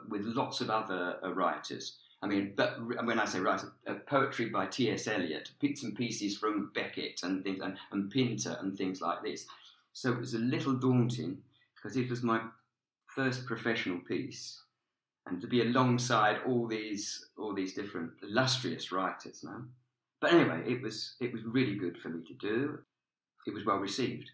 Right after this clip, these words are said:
And so after that, I started writing more short pieces for them, which we, which we did in the compilation. From there, okay, here we go. So then my partner got a job in North Devon. So we moved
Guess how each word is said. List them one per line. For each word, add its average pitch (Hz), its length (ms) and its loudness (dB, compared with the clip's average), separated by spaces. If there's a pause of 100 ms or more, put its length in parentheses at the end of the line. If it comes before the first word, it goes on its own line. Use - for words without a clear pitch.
(180)
And 90 160 -6
so 92 320 0
after 123 300 4
that, 131 240 2
I 113 60 2
started 101 420 -2
writing 98 400 -2
more 104 180 -2
short 98 320 -4
pieces 92 380 -6
for 85 240 -6
them, 85 220 -6
which - 180 -20
we, 87 120 -6 (140)
which - 200 -14
we 85 80 -6
did 85 240 -6
in 85 80 -10
the 85 40 -10
compilation. 87 640 -10 (540)
From 131 180 6
there, 156 500 4
okay, 117 420 2
here 127 100 2
we 104 80 -2
go. 110 160 2
So - 160 0
then 151 440 4
my 110 220 4
partner 135 300 4
got 131 160 4
a 135 80 4
job 131 240 4
in 139 120 8
North 135 300 2
Devon. 185 340 0
So - 220 -4
we 110 140 0
moved 143 560 2